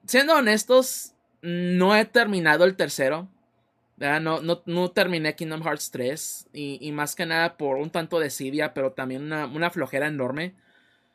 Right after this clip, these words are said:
¿verdad? De que, pues, el, el juego no me terminó de enganchar, y no, y ¿saben qué es lo peor del caso? No es un mal juego, es, eh, hace, eh, eh, las mecánicas sí fue, han ido mejorando, o sea, como mecánicamente,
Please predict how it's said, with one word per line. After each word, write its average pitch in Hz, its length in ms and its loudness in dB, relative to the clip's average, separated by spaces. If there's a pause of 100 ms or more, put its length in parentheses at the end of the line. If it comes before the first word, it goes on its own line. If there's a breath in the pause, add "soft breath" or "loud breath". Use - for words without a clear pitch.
(140)
¿verdad? 143 440 2
De 143 260 -4
que, 139 520 2 (300)
pues, 151 220 -8
el, 165 140 2
el 170 140 4
juego 175 400 2
no 185 320 2
me 220 220 0
terminó 165 640 -4
de 220 120 0
enganchar, 208 420 2
y 202 80 0
no, 180 260 0 (420 loud breath)
y 208 140 -2
¿saben 277 280 4
qué 269 100 2
es 262 40 4
lo 294 140 0
peor 190 140 2
del 220 120 2
caso? 220 260 0
No 160 160 -2
es 180 120 -2
un 208 80 -4
mal 165 160 -2
juego, 170 240 0
es, - 160 -8
eh, 139 300 -6
hace, 143 580 0
eh, 123 60 -8 (920)
eh, 151 640 0
las 160 240 0
mecánicas 202 640 2
sí 160 180 -2
fue, 190 140 0
han 165 200 0
ido 190 220 0
mejorando, 170 460 -4
o 143 120 -2
sea, 135 140 -8
como 143 180 -10
mecánicamente, 180 1000 0